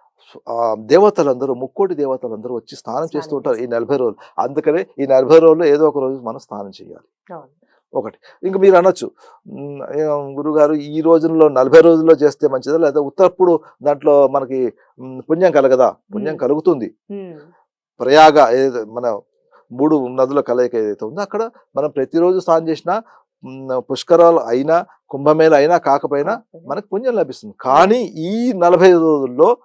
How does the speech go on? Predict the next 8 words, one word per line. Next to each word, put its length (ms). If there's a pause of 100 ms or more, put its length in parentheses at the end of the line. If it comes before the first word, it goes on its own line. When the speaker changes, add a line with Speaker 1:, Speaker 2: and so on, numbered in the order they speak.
(240)
Speaker 1:
మాత్రం 360
దేవతలు 400
వచ్చి 240
ప్రతిరోజు 440
స్నానం 320
చేసి 180
వెళ్తుంటారు. 680
Speaker 2:
హ్మ్. 420